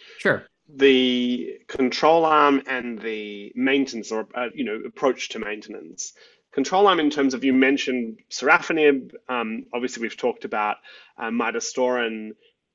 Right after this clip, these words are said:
Speaker 2: um, and then I think you mentioned that, that there wasn't crossover for the control arm in the quantum first study. And so I wanted to get your thoughts on, on how you thought about that and when you were designing the trial. And then in terms of maintenance,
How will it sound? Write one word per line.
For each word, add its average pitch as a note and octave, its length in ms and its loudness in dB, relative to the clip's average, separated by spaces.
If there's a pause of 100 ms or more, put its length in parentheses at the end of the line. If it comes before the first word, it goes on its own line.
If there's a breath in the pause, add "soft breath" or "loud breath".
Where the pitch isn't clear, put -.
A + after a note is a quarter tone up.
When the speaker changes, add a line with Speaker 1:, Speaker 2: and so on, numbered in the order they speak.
Speaker 2:
um, A2 520 -4 (300)
and C#3+ 120 0
then B2+ 140 0
I A#2+ 60 -2
think B2 240 -8
you B2+ 60 -4
mentioned A#2+ 360 -4
that, A#2 80 -6 (200)
that A#2+ 200 -10
there C3 80 -6
wasn't A#2+ 380 -6
crossover A2+ 580 -6
for G#2 460 -6
the G#2 80 -8
control G#2+ 500 -4
arm G2+ 400 -4 (480 loud breath)
in A2 400 -6
the A2 60 -10
quantum A#2 320 -2
first G#2+ 340 -4
study. G2 340 -8
And A#2+ 140 -6
so A2+ 80 -6
I G#2 40 -2
wanted G#2+ 280 -6
to - 80 -18
get A#2 120 -8
your G#2+ 100 -8
thoughts - 320 -8
on, G#2 320 -6 (100)
on G#2+ 220 -6
how A#2 120 0
you A2 160 0
thought B2+ 200 0
about C3+ 180 2
that C#3+ 140 8
and A#2 120 0
when A2 120 -2
you G#2+ 80 -4
were G#2 60 -4
designing G#2+ 380 -4
the G2+ 60 -6
trial. C#3+ 500 -2 (380 loud breath)
And C#3+ 100 6
then C3+ 100 10
in B2+ 120 8
terms C3 320 0
of A#2+ 100 -4
maintenance, D3 880 0